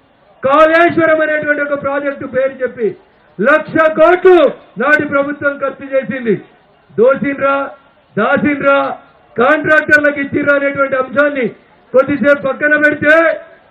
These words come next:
లక్ష కోట్ల రూపాయల ప్రజాధనాన్ని చంద్రశేఖరరావు గారి ప్రభుత్వం దుర్వినియోగం చేస్తే, ఆ రోజు పిసిసి ప్రెసిడెంట్ గా, మల్కాజిగిరి ఎంపీగా ఉన్నటువంటి రేవంత్ రెడ్డి గారు ఏం చెప్పారంటే,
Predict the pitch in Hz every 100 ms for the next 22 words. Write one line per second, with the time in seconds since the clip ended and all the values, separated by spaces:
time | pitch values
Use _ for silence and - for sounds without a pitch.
0 | - 269 311 311 320 320 311 320 320 311
1 | 311 349 359 359 339 247 - - _ -
2 | 294 339 359 359 339 330 320 294 285 285
3 | 285 285 269 277 269 262 262 240 247 247
4 | 247 254 226 - _ _ - 262 311 330
5 | 330 311 294 285 285 269 - 277 320 320
6 | - - _ _ - 269 285 302 339 339
7 | 339 254 - - _ _ 339 330 311 320
8 | 311 311 294 285 285 311 311 302 311 330
9 | 311 - - _ _ 202 285 330 339 339
10 | 339 311 320 294 285 294 294 285 277 277
11 | 277 277 277 214 - _ - 180 220 277
12 | 311 330 320 294 294 277 277 262 262 262
13 | - - 254 247 254 294 320